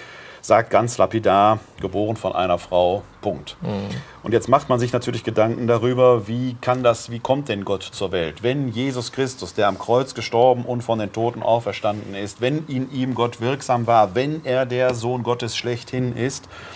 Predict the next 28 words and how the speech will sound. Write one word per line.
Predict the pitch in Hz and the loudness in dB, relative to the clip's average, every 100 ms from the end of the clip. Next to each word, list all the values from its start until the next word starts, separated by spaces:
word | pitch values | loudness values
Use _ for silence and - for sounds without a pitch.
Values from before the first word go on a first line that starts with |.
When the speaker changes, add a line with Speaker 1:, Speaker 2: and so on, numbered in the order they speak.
| - - - - - | -16 -16 -16 -16 -4
Speaker 1:
wie | 123 | -2
kommt | 127 131 131 | 0 0 2
denn | 131 123 | 0 2
dann | 120 | 0
dieser | 110 113 117 | 0 -2 -2
Sohn | 107 117 | 0 0
Gottes | 113 110 - | 0 -4 -4
zur | 110 | 2
Welt? | 127 107 80 - - - - - | 4 4 0 -12 -20 -20 -18 -4
Und | 123 | 2
man | 123 | 2
erfindet | 104 - 233 220 - | 2 2 2 2 0
jetzt | 120 - | -2 -2
nicht | 127 117 - | -4 -4 0
einfach | 120 117 101 - | 0 2 -2 -4
irgendeine | 139 135 123 110 110 110 107 | -4 -2 -2 -2 0 0 0
Geschichte, | 101 - 104 - 120 185 - - - _ - - 107 | -4 -4 -6 -2 -2 -2 -6 -20 -20 _ -20 -16 0
sondern | 131 135 123 | 4 4 4
man | 120 | 4
schaut | - 127 165 208 | 4 6 6 6
letzten | 120 165 - - | 2 0 0 -6
Endes | - 120 151 185 180 | -4 -4 -2 -4 -4
in | - 139 | -4 -4
die | 160 | -2
messianischen | 131 131 - 131 123 160 185 - 151 | -2 -4 -4 0 2 2 -2 -6 -4
Verheißungen, | 123 120 139 160 165 151 147 | -2 0 0 -2 -6 -6 -4
in | 131 143 | -4 -4
die | 135 | -6